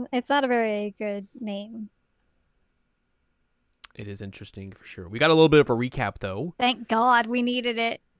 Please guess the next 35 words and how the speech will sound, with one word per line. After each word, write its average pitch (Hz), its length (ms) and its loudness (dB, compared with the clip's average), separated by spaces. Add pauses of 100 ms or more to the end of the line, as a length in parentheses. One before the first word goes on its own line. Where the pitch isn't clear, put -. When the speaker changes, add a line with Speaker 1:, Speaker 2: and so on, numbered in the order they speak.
(400)
Speaker 2:
'Cause 107 340 -12
last 107 380 -4
time 117 200 -2
we 113 120 -6
were 107 80 -6
here, 113 260 -2
Inuyasha 107 520 -6
went 104 160 -6
to 113 40 -8
go 104 160 -4
fight 98 560 -4
Ryokotse. 123 960 -4 (280)
Speaker 1:
Ryokotse, 233 640 -6
his, 220 280 -6
his, 214 240 -6
uh, 202 260 -2
his, 208 280 -6 (100)
his 220 320 -6 (140)
papa's 233 640 0 (600)
enemy. 254 540 2 (640)
Speaker 2:
Yes, 95 540 -8 (280)
and 95 120 -14
he 107 120 -8
was 101 200 -6
not 104 200 -4
doing 101 260 -8
so 104 160 -10
well. 101 220 -4
He 104 140 -8
had 101 80 -10
gotten 98 240 -6
separated 101 480 -8
from 104 120 -12
the 98 80 -8
Tetsaiga 98 760 -10